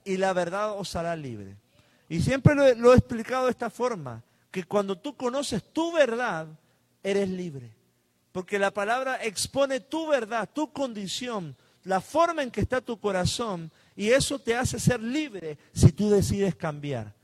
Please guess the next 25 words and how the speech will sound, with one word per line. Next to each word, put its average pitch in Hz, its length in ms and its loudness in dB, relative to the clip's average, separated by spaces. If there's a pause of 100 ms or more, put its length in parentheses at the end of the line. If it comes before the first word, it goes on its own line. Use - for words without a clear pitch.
(160)
Porque 175 220 0
el 180 60 0
Señor 220 280 0
te 233 140 -6
puede 262 200 2
mostrar 226 400 -2
tu 330 280 0
verdad, 240 500 0 (220)
pero 180 180 -2
depende 220 500 0
de 202 120 -2
nosotros 175 800 -4
el 175 140 -2
arrepentirnos, 175 1120 -2
el 151 120 -10
confesar 175 840 -2 (320)
y 175 120 -2
cambiar. 156 640 -2 (380)
¿Cuántos 151 260 -8
dicen 165 180 -4
amén? 170 340 -6 (440)
Entonces, 247 360 2
hermano, 254 560 -2 (960)
el 175 160 -2
gobernador, 196 720 2